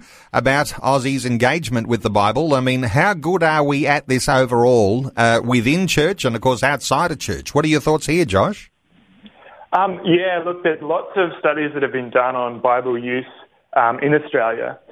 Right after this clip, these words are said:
Speaker 2: And probably the easiest figure to understanding is, understand is the one that Bible Society put out in two thousand and twelve, which says that only two in ten Christians in Australia have any kind of Bible reading habit.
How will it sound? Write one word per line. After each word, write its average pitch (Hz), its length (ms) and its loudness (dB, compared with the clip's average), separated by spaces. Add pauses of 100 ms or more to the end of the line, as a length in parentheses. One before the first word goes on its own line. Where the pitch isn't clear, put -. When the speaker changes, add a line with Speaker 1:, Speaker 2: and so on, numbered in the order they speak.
(200)
Speaker 2:
And 135 240 2
probably 180 260 4
the 147 280 0
easiest 165 520 0
figure 139 200 -2
to 131 60 -6
understanding 123 720 -2
is, 120 140 -4 (180)
understand 131 600 -4
is 117 120 -6
the 131 100 -2
one 123 160 -4
that 123 100 -6
Bible 123 340 -2
Society 120 320 0
put 123 220 -2
out 117 180 -2
in 117 140 -8
two 117 80 -16
thousand 120 260 0
and 113 240 -8
twelve, 117 260 0
which 120 220 -4
says 120 220 -2
that 120 100 -2
only 120 220 0 (160)
two 151 160 0
in 127 180 -6 (140)
ten 117 320 -2 (360)
Christians 143 840 -4
in 127 100 -4
Australia 107 640 -2
have 120 140 0
any 117 160 0
kind 120 300 -2
of 107 120 -4
Bible 120 340 -2
reading 113 260 -6
habit. - 360 -4